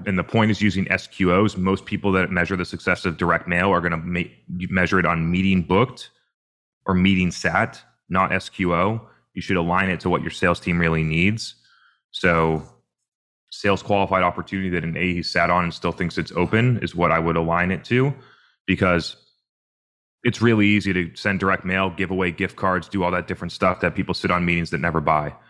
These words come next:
So let's not do that. So then you have direct mail. When you're doing it, I think you're gonna have, like, almost a couple of different measurement layers. One of the ones that we're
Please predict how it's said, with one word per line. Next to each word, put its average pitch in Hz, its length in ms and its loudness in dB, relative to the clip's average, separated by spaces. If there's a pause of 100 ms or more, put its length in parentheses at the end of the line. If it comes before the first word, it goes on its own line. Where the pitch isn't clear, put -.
(520)
So - 120 -4
let's 90 200 0
not 90 160 0
do 85 120 -4
that. 104 380 0 (840)
So - 140 -4
then 104 160 4
you 101 80 4
have 98 100 2
direct 98 320 0
mail. 98 320 0 (1120)
When 110 160 2
you're 101 120 4
doing 104 320 2
it, 135 180 0 (240)
I - 80 -2
think 104 160 -2
you're 101 120 2
gonna 104 180 2
have, 95 180 0
like, 92 160 -2
almost 98 320 -2
a 95 60 -6
couple 92 320 2
of 90 40 2
different 90 320 0
measurement 90 380 0
layers. 104 400 2
One 101 260 0
of 104 60 0
the 104 80 0
ones 95 280 0
that 90 140 -2
we're 87 460 2